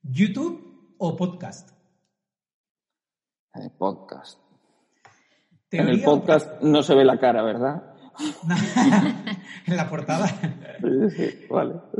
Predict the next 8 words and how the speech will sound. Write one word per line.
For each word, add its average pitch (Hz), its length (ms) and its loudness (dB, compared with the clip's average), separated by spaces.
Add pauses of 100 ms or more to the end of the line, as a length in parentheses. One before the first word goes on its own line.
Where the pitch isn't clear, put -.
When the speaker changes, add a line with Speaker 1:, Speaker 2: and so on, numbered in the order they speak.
(1000)
Speaker 1:
¿Teoría 208 420 4
o - 60 0
práctica? - 680 -6 (1800)
Speaker 2:
Eh, 117 600 2
práctica. - 680 -2 (1800)
Speaker 1:
¿Alumno 285 840 -4
o - 140 -8
cliente? 165 560 -6